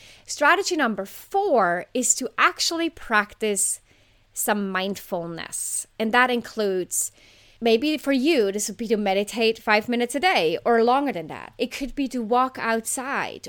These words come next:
or to get some fresh air, to go on, like, leisurely strolls after you had an intense meeting.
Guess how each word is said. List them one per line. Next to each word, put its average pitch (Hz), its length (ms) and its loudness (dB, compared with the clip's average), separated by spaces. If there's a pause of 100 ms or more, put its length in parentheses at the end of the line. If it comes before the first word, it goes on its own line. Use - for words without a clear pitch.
or 233 240 -2
to - 120 -14
get 262 240 -8
some 233 200 -4
fresh 214 500 -4
air, 208 460 -4 (680)
to 269 100 -6
go 285 560 0
on, 226 560 -6
like, 214 320 -6 (340)
leisurely 277 540 -2
strolls 220 640 -2
after 208 300 -6
you 208 220 -4
had 196 400 -4
an 185 120 -10
intense 190 520 -10
meeting. 185 380 -10